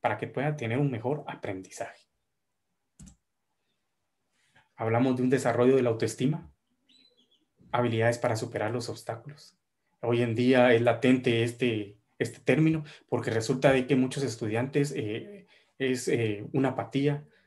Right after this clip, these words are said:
un desánimo, eh, ya no quieren seguir en este tipo de procesos porque ha sido agotador, no tienen las habilidades muchas veces necesarias y empezamos a ver todo este tipo de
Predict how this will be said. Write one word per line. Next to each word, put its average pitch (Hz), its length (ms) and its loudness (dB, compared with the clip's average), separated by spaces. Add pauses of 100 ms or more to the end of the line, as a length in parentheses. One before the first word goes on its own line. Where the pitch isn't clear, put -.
(320)
un 127 140 2
desánimo, 135 640 0 (300)
eh, 104 480 -10 (400)
ya 127 120 4
no 123 120 2
quieren 143 200 8
seguir 123 240 4
en 127 80 6
este 127 160 0
tipo 123 240 0
de 113 60 -8
procesos 127 420 -8
porque - 240 -6
ha 113 40 -2
sido 127 320 -2
agotador, 110 680 0 (300)
no 135 180 2
tienen 147 280 10
las 123 160 4
habilidades 113 500 2
muchas 127 300 -2
veces 127 240 2
necesarias 113 520 -4
y 139 60 -4
empezamos 139 420 -6
a 123 40 -2
ver 135 180 -6
todo 131 160 -6
este 135 160 -10
tipo 139 300 -12
de 147 160 -10